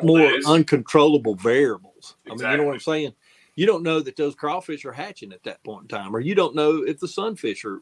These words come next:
Speaker 2: are, are, uh, you know, whatever.
Speaker 1: Yep.
Speaker 2: Those fish are so, um, t-, attuned to their environment, and that's what you have to do. And, and that to me is what river bassing's all about. You always gotta think like a fish.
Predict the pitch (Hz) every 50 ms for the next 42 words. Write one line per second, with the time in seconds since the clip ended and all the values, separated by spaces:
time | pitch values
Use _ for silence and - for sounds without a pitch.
0 | _ - 98 98 92 90 _ _ - 98 95 98 101 _ _ _ - 113 104 98
1 | - - 117 113 110 110 104 107 120 _ _ 143 160 196 190 202 208 180 - -
2 | _ _ _ _ _ _ _ _ - - - - - - - 143 190 220 - -
3 | - 202 170 160 160 151 143 - - - 127 127 127 120 117 117 107 _ - -
4 | - - 160 156 165 175 175 185 180 170 _ _ _ _ _ _ _ - 117 120
5 | 120 117 113 110 107 110 120 - - _ _ _ - - - 190 - - 131 127
6 | - - - 196 208 214 202 170 139 123 120 120 120 120 _ _ _ _ _ _
7 | _ _ _ _ - 117 107 123 131 127 110 101 95 120 135 160 139 107 87 87
8 | _ _ _ _ _ - 120 131 170 170 - 208 190 - - 214 277 226 175 -
9 | - - - 107 98 101 98 98 - - 151 151 151 - 147 165 185 226 240 185
10 | - 175 156 160 185 196 190 160 139 131 156 127 107 120 127 117 117 123 139 143
11 | 117 104 98 104 110 147 156 - 107 104 107 101 98 101 104 117 117 - 147 160
12 | 226 208 214 226 240 226 - 185 180 160 - - 233 247 220 - - 101 - -
13 | _ - - - - - -